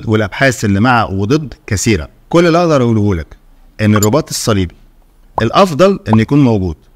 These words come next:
لأن الأربطة بتاعت الركبة أربعة، واحد في النص أمامي وواحد في النص خلفي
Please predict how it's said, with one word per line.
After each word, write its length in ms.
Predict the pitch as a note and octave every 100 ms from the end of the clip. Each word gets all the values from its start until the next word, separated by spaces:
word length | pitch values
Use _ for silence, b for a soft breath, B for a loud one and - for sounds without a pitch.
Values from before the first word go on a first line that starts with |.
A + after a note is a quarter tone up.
| _
لأن 380 | G#2 G#2+ G#2 G#2
الأربطة 560 | - G2+ F#2+ G2 C#3 C#3+
بتاعت 260 | A#2 G#2+
الركبة 300 | G#2+ D#3 E3
أربعة، 640 | D#3 - G#2 G2+ F#2 D2 - - -
واحد 360 | G#2 B2 A#2 A2+
في 80 | -
النص 320 | G#2 B2 -
أمامي 420 | F#2 F#2+ D3+ G3+ G3+ - -
وواحد 340 | G2+ A2+ A2+
في 100 | -
النص 380 | G2 G#2 - -
خلفي 360 | - C#3+ G3+